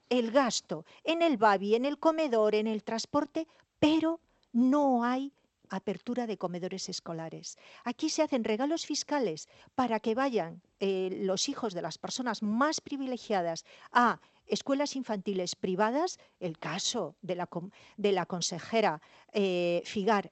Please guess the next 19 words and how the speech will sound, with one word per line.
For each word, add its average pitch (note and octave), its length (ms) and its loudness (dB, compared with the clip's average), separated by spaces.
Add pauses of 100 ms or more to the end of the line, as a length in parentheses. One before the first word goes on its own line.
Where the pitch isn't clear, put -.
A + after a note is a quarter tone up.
es - 160 -6
un A3 100 -4
caso G#3+ 200 -4
escandaloso, G3 1000 0
verdaderamente F#3+ 640 0
cruel, A3+ 680 8 (240)
y C#4 60 -8
sin D4+ 180 -2
embargo C4+ 340 -2
se A3+ 180 -6
reducen G#3 540 -6
veinticuatro G#3 880 4
mil E4 360 2 (240)
becas A#3+ 640 2
de E3+ 120 -6
comedor. D#3 500 -8 (280)
Esto C#4+ 240 -2
es E4+ 220 0
intolerable. E3 840 -2